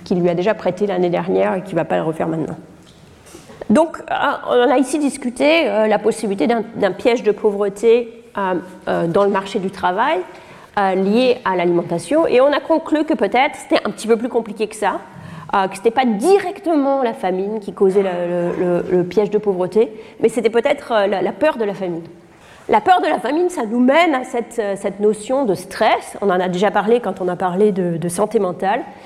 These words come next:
et je vous ai promis qu'on y reviendrait. Et j'ai fait une autre galerie de, de personnages pour vous, euh, pour vous montrer, euh, comment Céline Olivier illustre le stress. Ah, donc c'est notre, euh, notre jeune, euh,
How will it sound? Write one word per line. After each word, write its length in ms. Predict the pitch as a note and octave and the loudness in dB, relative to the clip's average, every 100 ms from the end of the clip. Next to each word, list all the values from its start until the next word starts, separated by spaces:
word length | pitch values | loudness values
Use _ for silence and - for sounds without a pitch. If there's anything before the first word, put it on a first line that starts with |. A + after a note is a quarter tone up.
| - - - | -20 -8 -4
et 60 | |
je 100 | F#3 | -2
vous 100 | F#3+ | 0
ai 40 | G3 | 2
promis 260 | G3+ C4+ | 2 0
qu'on 140 | - F#3+ | 0 -2
y 40 | |
reviendrait. 540 | E3+ F#3+ G3 E3 F3+ B3+ - - - - - | 0 2 2 0 -4 -8 -18 -20 -20 -20 2
Et 140 | A3 | 2
j'ai 100 | G#3+ | 2
fait 160 | A#3+ D4+ | 0 0
une 100 | C#4 | 4
autre 200 | F4 B3 | 4 4
galerie 500 | B3 A3+ A3 B3+ C4+ | 2 2 -2 -4 -2
de, 220 | A3+ G#3 | -2 -4
de 140 | F#3+ G#3+ | -6 -2
personnages 600 | A3+ A#3 B3 G#3+ A3 - | 0 0 -2 -2 -2 -4
pour 180 | - G3+ | -2 -2
vous, 420 | F3 G3 A3 C4+ | -2 -10 -2 -2
euh, 80 | F3 | 0
pour 140 | G#3 | -2
vous 100 | A3+ | 0
montrer, 460 | B3 A3+ A3+ A#3+ B3+ | 0 0 -2 0 0
euh, 160 | G3+ F3 | 0 -2
comment 220 | G#3+ G#3 | 0 0
Céline 320 | G#3 A#3+ A#3+ | 2 2 4
Olivier 400 | A3+ A3 A#3+ - | 2 2 0 2
illustre 460 | A3+ A3+ B3 - F#3 | 4 4 2 -2 -4
le 80 | F3+ | -4
stress. 500 | - - A3 B3+ - - - - - - - | -4 -2 -2 -4 -16 -20 -20 -20 -20 -20 -4
Ah, 260 | G#3 G3 F#3+ | 0 0 2
donc 160 | A3+ A#3 | 0 2
c'est 160 | C4+ | 2
notre, 300 | C4 B3+ - | 2 2 0
euh, 320 | A3 F#3+ F#3 | 0 2 0
notre 340 | G3+ G3 - G#3 | 0 -2 0 2
jeune, 320 | F#3+ A#3 A3 | 2 2 2
euh, 200 | F3+ F3 | -2 -4